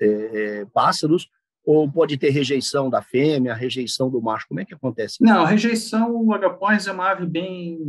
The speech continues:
Speaker 2: bem tranquila quanto isso, ele cria muito bem, tá? Então, rejeição, do, os casais rejeitarem um filhote ou algo assim, não acontece não. O que acontece um pouco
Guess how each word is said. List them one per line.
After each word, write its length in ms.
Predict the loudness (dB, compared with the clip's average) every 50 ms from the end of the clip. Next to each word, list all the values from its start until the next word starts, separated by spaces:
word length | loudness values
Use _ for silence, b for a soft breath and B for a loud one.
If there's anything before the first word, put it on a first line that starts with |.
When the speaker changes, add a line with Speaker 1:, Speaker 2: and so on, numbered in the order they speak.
| -6 -6 -8 -8 -2
Speaker 2:
bem 220 | 4 6 6 6
tranquila 480 | 6 2 0 0 2 2 2 2 2 -4
quanto 300 | -10 -12 -14 -10 -10 -10
isso, 200 | -10 -10 -12 -14 -18 -18 _
ele 140 | -18 -20 -6
cria 240 | -2 0 2 2
muito 320 | 2 4 4 4 4 4 2
bem, 380 | 0 0 -2 -2 -4 -6 -12 _ _ _ _ _
tá? 160 | _ -20 -20 -20
Então, 600 | -20 -20 _ _ 0 2 2 2 4 4 2 2
rejeição, 840 | 2 0 -4 -2 0 0 0 -2 -4 -4 -2 -2 0 0 0 -2 -2
do, 360 | -8 -10 -10 -10 -12 -14 -18 _ -12 -12 -10
os 120 | -10 -6
casais 360 | 0 0 2 2 4 2 2
rejeitarem 560 | 2 0 -2 -4 -4 -4 -2 0 0 0 0 0
um 60 | -6
filhote 680 | -8 -12 -16 -14 -8 -6 -2 0 0 0 -2 -4 -12
ou 80 | -18 -20 _ _
algo 160 | -12 -10 -8 -6
assim, 260 | -8 -6 -2 -2 0
não 140 | 0 0 -2
acontece 520 | -2 -4 -8 -2 0 0 0 0 -2 -4
não. 200 | -4 -6 -6 -8
O 60 | -14 _
que 120 | _ 0
acontece 600 | 0 0 0 -2 -4 -2 0 0 0 0 0 -4
um 100 | -4 -4
pouco 460 | -2 -2 -4 -4 -4 -6 -10 -10 -10